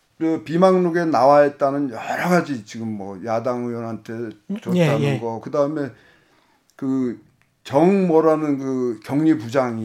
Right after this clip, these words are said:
Speaker 2: 음.
Speaker 1: 계속 이 처음에는 "나는 돈만 만들었지 누구한테 줬는지 모르다."
Speaker 2: 예,
Speaker 1: 모른다.
Speaker 2: 아까 말씀하셨던 것? 예.
Speaker 1: 어, 그러더니 나중에는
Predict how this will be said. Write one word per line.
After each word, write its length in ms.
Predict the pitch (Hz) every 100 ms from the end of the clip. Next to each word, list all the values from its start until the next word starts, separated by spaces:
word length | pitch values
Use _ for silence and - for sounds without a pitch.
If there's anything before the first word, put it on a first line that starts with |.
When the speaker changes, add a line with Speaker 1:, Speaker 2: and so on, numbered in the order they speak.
| 107 127 120
Speaker 2:
음. 280 | 160 139 113 113 _ _ _ _
Speaker 1:
계속 760 | - 139 147 147 156 151 175 - _ _ _ _ _ _ _ _ -
이 260 | 123 113 80 - _ _ _ _ _ _ _ _ _ _ _ _
처음에는 680 | - 226 208 190 190 180 135
"나는 320 | 135 143 151
돈만 640 | 135 127 139 135 131 110 - _
만들었지 960 | - 117 120 120 120 110 - 127 120 - _ -
누구한테 380 | 120 135 127
줬는지 420 | - 107 120 110 123
모르다." 460 | 95 98 107 101 156
Speaker 2:
예, 100 | 151
Speaker 1:
모른다. 260 | 113 113 160
Speaker 2:
아까 20 |
말씀하셨던 680 | 151 113 156 165 160 147 143
것? 160 | 220 - -
예. 220 | 160 156
Speaker 1:
어, 100 | 156
그러더니 440 | 175 180 180 180 180
나중에는 720 | 143 147 160 156 156 156 117